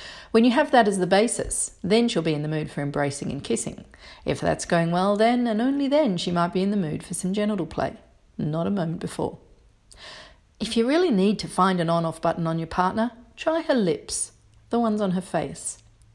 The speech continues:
Women tend to find kissing the most arousing activity. <laughs> Plenty of men too. Get that right,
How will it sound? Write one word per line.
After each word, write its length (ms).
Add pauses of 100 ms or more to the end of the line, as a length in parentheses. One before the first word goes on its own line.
(220)
Women 220
tend 180
to 60
find 220
kissing 340
the 60
most 240
arousing 440
activity. 520 (400)
<laughs> 400
Plenty 280
of 140
men 220
too. 300 (720)
Get 200
that 200
right, 320